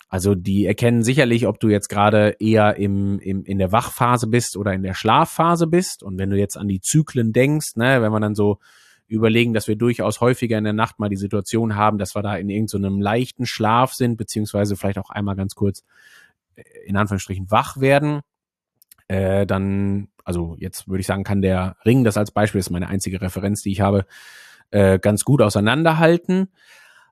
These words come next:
Aber also die Minuten, die er mir anzeigt für die Tiefschlafphase, ich, also ich kann sie auch nicht, äh, widerlegen, aber ich bin mir auch sicher, dass der Ring sie nicht belegen kann, sondern dass man dann auf jeden Fall tiefer gehende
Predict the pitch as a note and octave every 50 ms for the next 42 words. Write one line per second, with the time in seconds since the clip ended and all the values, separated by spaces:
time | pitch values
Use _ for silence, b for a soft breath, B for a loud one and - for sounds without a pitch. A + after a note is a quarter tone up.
0 | b - F#2 F2+ F2+ F2 F2 F2 F2 F2 E2+ E2+ E2+ F#2 - - G#2 G2 F#2+ F#2
1 | E2+ F#2+ F#2+ G2 G2+ A2 B2+ C3+ B2+ A#2+ A#2+ A2+ A2+ A2 G#2+ G#2+ A2 G2 - A2+
2 | A#2+ - A#2+ A2+ A2 - A2+ G#2 G2 F#2+ - A2+ A#2+ - - G#2+ F#2+ F#2 - -
3 | F#2+ F#2 F#2 F#2+ E3 F3 E3 E2+ E2+ - _ - - E2+ - - C2+ C2 - D#2+
4 | F2 D#2 _ _ _ _ - - G2 G2+ F#2+ F2+ D#2+ E2+ - G#2+ G#2 - - -
5 | E2 F#2 F2+ F2+ E2+ G2+ B2 C3+ C3 B2+ B2 B2 B2 A#2 B2 B2 A2+ - F#2+ F2+
6 | F#2 F2+ F2 - G2+ G2+ G2 F2 F2+ F#2+ G2 F#2+ - G2 F2+ E2 - - F2+ F#2
7 | G2 G#2 G2+ F#2 F2+ F2 E2 F2 F#2 F#2+ A2+ A#2 A#2 A#2 A#2 A#2 A2 A2+ A2 -
8 | A#2 G#2+ G#2 G2+ G2+ F#2 F#2+ F#2 F2+ F#2 F2+ F2 F2 F#2+ - G2 F#2 F2 F#2 F2+
9 | G2 G2 F2+ E2+ - F2+ F#2 F#2 F2+ - - E2 F2 F2+ G2 G#2 b b b b
10 | b b b b b b _ - - - C#3 C3 - B2 G#2+ G2+ E2+ G2+ G2+ G#2
11 | G2+ G2 G2 F#2 G2 G2+ G2+ G2 G2 G2